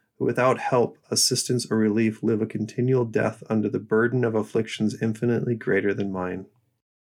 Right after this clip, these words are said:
We are called to be in relationship with God, and it'll take some time to grow in patience and love and contentment with the way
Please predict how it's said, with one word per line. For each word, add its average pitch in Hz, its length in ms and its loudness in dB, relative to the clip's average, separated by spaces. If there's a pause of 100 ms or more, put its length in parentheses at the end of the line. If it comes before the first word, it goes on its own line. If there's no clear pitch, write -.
(420)
We 120 140 2
are 113 100 4
called 120 440 2
to 113 100 -2
be 110 360 2
in 107 140 4
relationship 104 800 2
with 123 160 -6
God, - 480 -2 (1000)
and 123 120 0
it'll 135 160 2
take 139 280 2
some 123 200 0
time 120 380 2
to 113 100 -2
grow 117 480 2
in 107 180 -2
patience - 800 0
and 113 180 -4
love 110 360 4
and 104 120 -6
contentment 110 720 -2
with 107 140 -4
the 104 100 -2
way 110 560 0